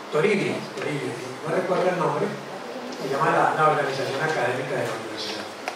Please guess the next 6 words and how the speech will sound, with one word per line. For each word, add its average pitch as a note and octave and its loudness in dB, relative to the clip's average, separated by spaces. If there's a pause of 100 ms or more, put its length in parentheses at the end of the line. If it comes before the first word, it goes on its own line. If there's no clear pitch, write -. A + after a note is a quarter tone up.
(120)
¿verdad? - -4 (960)
O D3 0
modelos D3 2
de D3+ 4
organización B2+ 0
académica, C3+ 0